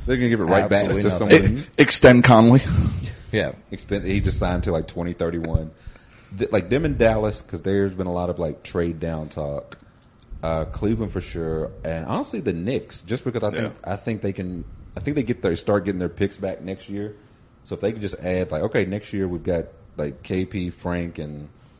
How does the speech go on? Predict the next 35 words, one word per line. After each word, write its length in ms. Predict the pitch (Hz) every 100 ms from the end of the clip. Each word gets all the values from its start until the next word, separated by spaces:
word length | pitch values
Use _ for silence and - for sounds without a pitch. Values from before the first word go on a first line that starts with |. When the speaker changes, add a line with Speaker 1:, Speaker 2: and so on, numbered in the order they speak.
| - _ -
Speaker 1:
I 60 | 90
don't 100 | 71
know, 60 |
Knox, 320 | 76 80 - 80
Bridges, 600 | 80 85 80 78 78 -
either 160 | 87 85
Speaker 3:
Carter, 320 | 95 98 101
Speaker 1:
one, 160 | 95 95
Speaker 3:
yeah. 280 | 92 90
Speaker 1:
Trey, 200 | 87 87
Wendell, 280 | 85 92 87
like, 180 | 87 85
any 140 | 104
one 180 | 107 107
of 60 | 101
those 100 | 87
guys, 320 | 90 85 85
like, 180 | 76 -
okay, 220 | 104 92
we're, 280 | 80 90 92 - - - -
we're 80 | 101
building 400 | 113 117 127 117
to 80 | 92
something. 480 | - 92 78 76 82 -
Speaker 3:
Right. 240 | - 95 76 - - - - - - - - - -
Speaker 1:
What 100 | 82
about 160 | 82 80
you? 160 | 80 80 - - -
Speaker 2:
Yeah, 140 | 117
see, 200 | 113 120
I, 280 | 110 90 82
I 40 | 104
guess 300 | 113 117 113
it's 200 | 95 104
more 580 | 101 101 101 101 95